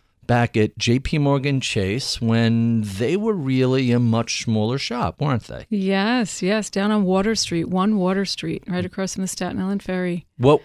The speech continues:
Speaker 1: what was
Speaker 2: Nineteen eighty-seven.
Speaker 1: Chase? Yeah, what were they like then, and what was your role with them?
Speaker 2: Sure. So I, uh, graduated with a management degree, concentration in finance. So I went into a sort of global training program with them.
Speaker 1: Mm-hmm.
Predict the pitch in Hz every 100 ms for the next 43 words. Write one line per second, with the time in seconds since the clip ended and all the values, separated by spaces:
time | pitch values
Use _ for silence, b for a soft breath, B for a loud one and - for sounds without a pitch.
0 | - 139 156 190 190 214 208 175 165 196
1 | 170 170 - 135 147 139 151 170 175 170
2 | 139 131 - 127 120 127 151 - 131 127
3 | 127 120 131 131 131 143 151 143 160 233
4 | 98 82 71 - - - - 226 302 285
5 | 180 - - 226 214 214 208 - 208 208
6 | 214 233 247 - 190 185 214 214 208 208
7 | 196 190 185 180 185 185 185 180 175 180
8 | 180 180 175 - 190 175 175 - 175 180
9 | 175 165 175 175 175 170 180 180 185 185
10 | 190 175 170 170 165 - 185 170 175 185
11 | 180 185 - 180 180 226 240 254 277 302
12 | 330 285 311 359 370 127 113 101 95